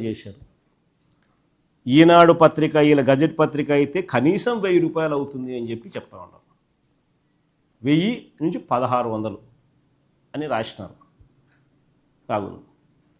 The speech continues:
మరి టీటీడీలో ఇవాళ నెయ్యి ఎంత కొంటున్నారు? మూడు వేలు ఇచ్చి కొంటున్నారా?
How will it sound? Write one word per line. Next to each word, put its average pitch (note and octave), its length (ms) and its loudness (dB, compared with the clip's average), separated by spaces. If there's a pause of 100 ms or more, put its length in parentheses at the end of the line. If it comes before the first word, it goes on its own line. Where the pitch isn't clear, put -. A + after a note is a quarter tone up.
(340)
మరి C#3 180 0
టీటీడీలో F3+ 640 -2
ఇవాళ D#3 320 2
నెయ్యి D3+ 400 2
ఎంత C3 220 -6
కొంటున్నారు? A2+ 500 -10 (4000)
మూడు C#3 180 0
వేలు C#3+ 200 4
ఇచ్చి C3 140 -6
కొంటున్నారా? A#2 460 -8